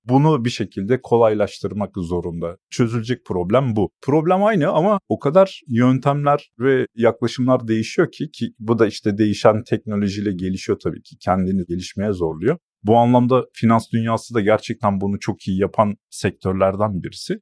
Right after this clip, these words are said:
Pandemi zaten bunu inanılmaz hızlandırdı. Ama görüntü şu, bankacılığın görünmez olduğu,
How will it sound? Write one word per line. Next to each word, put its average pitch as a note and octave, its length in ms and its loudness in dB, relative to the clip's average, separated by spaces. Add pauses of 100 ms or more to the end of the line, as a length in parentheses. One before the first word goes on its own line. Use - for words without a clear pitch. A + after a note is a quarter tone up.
(140)
Pandemi C3+ 400 2
zaten A2+ 440 2
bunu G2 180 -2
inanılmaz F#2 640 -6
hızlandırdı. F2+ 800 -4 (120)
Ama F#3 260 4 (120)
görüntü D3+ 540 0
şu, A2 260 0 (140)
bankacılığın C#3+ 840 2
görünmez C3+ 540 2
olduğu, G2+ 500 0